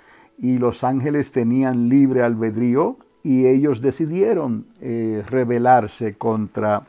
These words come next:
contra Dios, ¿no? Y por eso aquí Judas hace referencia a que ellos no guardaron su dignidad, eh, como ángeles, sino que abandonaron su propia m-, morada.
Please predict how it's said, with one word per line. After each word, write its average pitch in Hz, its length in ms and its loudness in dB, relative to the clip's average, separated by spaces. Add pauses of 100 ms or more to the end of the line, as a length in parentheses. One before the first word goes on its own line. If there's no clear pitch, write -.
(380)
contra 107 400 -2
Dios, 113 520 2 (160)
¿no? 123 260 -10 (560)
Y 135 400 2
por 143 200 2
eso 165 200 2
aquí 180 420 -2 (140)
Judas 190 400 0
hace 180 260 0
referencia 180 540 -4
a 117 60 -2
que 143 100 -2
ellos 160 240 2
no 175 160 -2
guardaron 170 500 2
su - 160 -6
dignidad, 123 800 2 (540)
eh, 127 220 -4
como 110 320 2
ángeles, 170 480 0
sino 135 280 0
que 135 120 2
abandonaron 131 880 2
su 127 240 -6
propia 135 560 0
m-, 120 320 -6
morada. 135 760 2